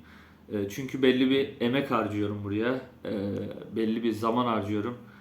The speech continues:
Bunun karşılığını da her insan tabii ki almak ister. Tabii beğendiyseniz videoyu beğenin, beğenmediyseniz zorla beğendirecek halimiz yok. E, şu anda benim elimde de okuyacak kitap kalmadı.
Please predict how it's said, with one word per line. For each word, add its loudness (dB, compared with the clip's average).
Bunun -2
karşılığını 2
da 2
her 2
insan -2
tabii -2
ki -2
almak 0
ister. -4
Tabii 2
beğendiyseniz 0
videoyu -2
beğenin, -4
beğenmediyseniz -6
zorla 2
beğendirecek 0
halimiz -2
yok. 2
E, -4
şu -2
anda 2
benim 4
elimde 0
de 4
okuyacak 0
kitap 0
kalmadı. 2